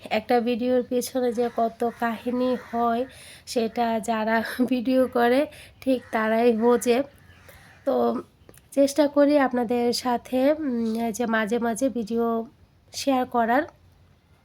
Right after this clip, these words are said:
আর আজকে, উম, যারা আমাকে বলেন, তো সবাইকে আমি বলছি, আমি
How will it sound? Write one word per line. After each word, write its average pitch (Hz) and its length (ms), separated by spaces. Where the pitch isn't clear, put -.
আর 220 400
আজকে, 269 600
উম, 240 440
যারা 226 320
আমাকে 233 400
বলেন, 240 440
তো 220 140
সবাইকে 226 680
আমি 240 200
বলছি, 220 540
আমি 233 360